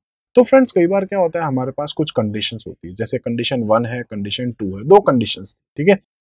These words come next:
जैसे अगर हम लोग एक नॉर्मल बात करें तो, अ, मैं कह सकता हूँ जैसे शादी के बारे में बात करते हैं तो एक लड़के की जो एज है वो ट्वेंटी वन होनी चाहिए और लड़की की एज जो है आपके पास एटीन ईयर होनी चाहिए, है ना, जैसा कि रूल्स है। तो अगर इनमें से कोई भी चेंज होता है, जैसे हो सकता है कि लड़के की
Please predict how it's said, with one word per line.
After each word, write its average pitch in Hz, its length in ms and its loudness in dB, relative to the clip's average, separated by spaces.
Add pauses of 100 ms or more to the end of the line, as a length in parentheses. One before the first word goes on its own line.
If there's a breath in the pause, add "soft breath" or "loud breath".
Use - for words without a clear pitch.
(160)
जैसे 143 300 4
अगर 147 160 0
हम 151 140 -2
लोग 151 140 4
एक 147 140 0
नॉर्मल 123 340 -2
बात 123 260 -4
करें 123 220 -2
तो, 143 160 2 (460)
अ, 131 240 2
मैं 151 180 2
कह 160 120 4
सकता 151 260 -4
हूँ 147 80 -2
जैसे 143 180 -2
शादी 151 280 4
के 156 100 2
बारे 127 200 2
में 120 140 -2
बात 107 180 -6
करते 107 240 -10
हैं 113 60 -8
तो 131 60 0
एक 139 140 0
लड़के 151 280 2
की 185 120 4
जो 180 160 4
एज 170 220 2
है 175 80 2
वो 180 120 2
ट्वेंटी 156 320 0
वन 135 160 4
होनी 123 220 -2
चाहिए 135 220 -2
और 131 80 0
लड़की 131 240 -4
की 151 220 -4
एज 139 140 2
जो 127 140 0
है 117 80 -2
आपके 117 240 -8
पास 156 360 -4
एटीन 160 260 2
ईयर 139 240 2
होनी 95 180 -4
चाहिए, 82 300 -18
है 110 80 -12
ना, 180 140 2
जैसा 123 280 0
कि 143 180 -8
रूल्स 127 400 0
है। 87 60 -10 (500)
तो 233 60 12 (220)
अगर 226 320 4
इनमें 202 280 6
से 202 160 -6
कोई 160 240 6
भी 180 160 2
चेंज 135 360 2
होता 92 240 -8
है, 92 100 -10
जैसे 107 220 -4
हो 135 160 4
सकता 120 340 0
है 117 100 -2
कि 123 120 -6
लड़के 151 380 4
की 190 140 0